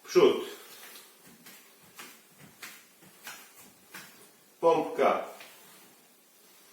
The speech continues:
Tył. Góra. Dziewięć.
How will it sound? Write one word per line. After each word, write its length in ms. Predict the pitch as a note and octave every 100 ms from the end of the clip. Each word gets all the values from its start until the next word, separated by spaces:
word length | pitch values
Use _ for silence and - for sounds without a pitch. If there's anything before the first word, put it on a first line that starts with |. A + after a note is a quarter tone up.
| - - - - - - _
Tył. 260 | - - - - - - - - - - - - - - - - - - - - - - - - - - - - - - - - - - - - - - - - - - - - - - - - - - _ _ _ _ _
Góra. 580 | A#2+ C#3+ D#3+ C3 - - - - - - - - - - - - - _ _ -
Dziewięć. 600 | C3 D#3 E3 F3 F3+ F3+